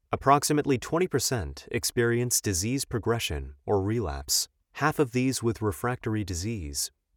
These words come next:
Refractory cases were largely captured by a Deauville score of five in the pet scan, obtained at the end of treatment. These patients may benefit from integration of novel therapies in the frontline setting.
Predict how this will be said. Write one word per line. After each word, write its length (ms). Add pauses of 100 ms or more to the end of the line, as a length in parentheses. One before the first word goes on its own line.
(120)
Refractory 640
cases 460
were 160
largely 440
captured 560
by 180
a 80
Deauville 380
score 420
of 140
five 600
in 100
the 60
pet 240
scan, 420 (220)
obtained 400
at 80
the 160
end 100
of 80
treatment. 540 (320)
These 260
patients 460
may 160
benefit 400
from 180
integration 720
of 200
novel 360
therapies 580
in 160
the 80
frontline 560
setting. 440